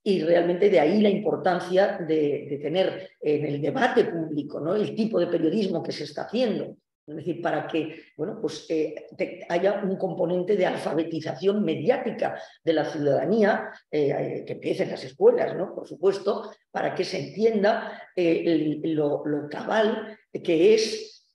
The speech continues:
dedicarle tiempo, ¿no? a, a interpretar los mensajes de los medios. O sea, es decir, para saber distinguir lo que es tóxico de lo que no es, de lo que es banal de lo que no lo es. O sea, y sobre todo, una vez lo distinguimos, exigir, ¿no? que se dé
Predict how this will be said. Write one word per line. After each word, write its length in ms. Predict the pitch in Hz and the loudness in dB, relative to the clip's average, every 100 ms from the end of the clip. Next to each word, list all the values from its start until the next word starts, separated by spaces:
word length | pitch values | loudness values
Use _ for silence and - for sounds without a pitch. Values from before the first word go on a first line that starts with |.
| - | -4
dedicarle 580 | 160 147 - 175 202 175 | -2 0 0 0 0 -2
tiempo, 760 | 220 226 208 190 214 - - - | 0 2 2 0 -2 -4 -14 -8
¿no? 260 | 175 - - | -6 -4 -2
a, 400 | 170 165 160 151 | 0 0 -2 -2
a 140 | 165 | -2
interpretar 840 | 160 160 - 160 160 208 214 - | -2 -4 0 0 2 0 0 -6
los 200 | 180 160 | -6 -6
mensajes 500 | 143 143 170 170 156 | -8 -8 -6 -6 -6
de 80 | 151 | -6
los 180 | 139 143 | -6 -4
medios. 400 | 233 247 151 - | -2 -2 -4 -8
O 280 | - _ _ | -16 _ _
sea, 140 | - | -12
es 60 | 147 | -8
decir, 120 | 190 | -6
para 160 | 151 147 | -4 -4
saber 340 | 151 156 180 | -2 0 0
distinguir 540 | 180 165 165 170 214 190 | -4 -10 -8 -4 -2 0
lo 160 | 170 | -2
que 100 | - | -2
es 120 | 151 - | -6 -2
tóxico 460 | 180 - 147 156 | -4 -2 -4 -2
de 80 | 147 | -2
lo 120 | 143 | -2
que 100 | 139 | -6
no 240 | 151 170 208 | -6 0 2
es, 200 | 220 190 | 2 0
de 60 | |
lo 120 | 156 | -4
que 100 | - | -4
es 120 | 170 - | -6 -6
banal 420 | 160 202 202 175 | -4 0 0 0
de 100 | 151 | -4
lo 120 | 139 | -6
que 100 | - | -10
no 120 | 151 | -8
lo 160 | 156 196 | 0 4
es. 500 | 226 220 - - _ | 4 2 -6 -12 _
O 80 | - | -10
sea, 260 | 180 202 - | -6 -6 -4
y 60 | 196 | -8
sobre 240 | 180 160 | -4 -2
todo, 500 | 170 190 214 - - - | 0 0 0 -2 -8 -8
una 140 | 156 160 | -2 -2
vez 160 | 170 | 0
lo 140 | 170 151 | -2 -4
distinguimos, 720 | 143 - 147 240 208 214 - - | -6 -8 -4 -2 0 -2 -6 -12
exigir, 800 | 160 143 - 143 - 269 320 - - | -10 -10 -8 -10 -2 2 2 -2 -10
¿no? 200 | 151 170 | -10 -10
que 100 | - | -10
se 200 | - 139 | -8 -2
dé 420 | 180 180 - - | 0 0 -4 -14